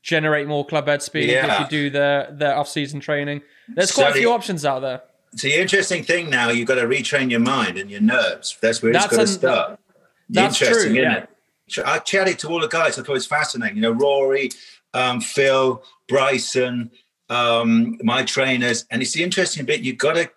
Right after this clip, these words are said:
Speaker 2: retrain the mind that you can move quicker. Very, you know, so that's, you think, well, how do, so I've actually been doing it. I've been starting to make my body move forward. Then you gotta work, work on your stability, which is all your core stuff, what have
Speaker 1: Yeah.
Speaker 2: you. Then they're doing all this explosion stuff,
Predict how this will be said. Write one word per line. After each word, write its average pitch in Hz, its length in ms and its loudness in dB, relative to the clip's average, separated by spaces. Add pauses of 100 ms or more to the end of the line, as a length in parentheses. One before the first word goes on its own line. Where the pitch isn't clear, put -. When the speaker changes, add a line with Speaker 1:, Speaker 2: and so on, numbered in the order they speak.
(160)
Speaker 2:
retrain 143 680 -2
the 131 120 0
mind 107 360 2
that 110 100 -2
you 113 240 0
can 110 360 4
move 104 280 2
quicker. - 420 0 (520)
Very, 131 200 2
you 127 60 2
know, 117 120 2
so - 140 0
that's, - 340 -2 (180)
you 127 140 0
think, 113 240 -2
well, 113 100 2
how 135 60 2
do, 131 120 0 (280)
so 139 160 0
I've 160 80 0
actually 127 220 2
been 208 160 0
doing 131 200 2
it. 104 60 -4
I've 107 100 -6
been 113 140 2
starting 120 360 0
to 107 140 -6 (160)
make 120 400 2
my 110 140 0
body 117 320 2
move 110 240 2
forward. 107 240 0
Then 127 180 0
you 170 80 2
gotta 143 240 2
work, 135 240 2
work 127 240 0
on 120 80 -4
your 110 120 2
stability, - 800 -4 (440)
which 95 180 -6
is 98 100 -4
all 107 120 0
your 98 120 0
core 92 320 0
stuff, - 560 -6
what 90 200 -4
have 80 220 -2
Speaker 1:
Yeah. - 120 0
Speaker 2:
you. - 60 -2 (320)
Then 139 100 4
they're 160 160 2
doing 147 180 2
all 131 120 4
this 117 160 2
explosion 113 800 2
stuff, - 560 -6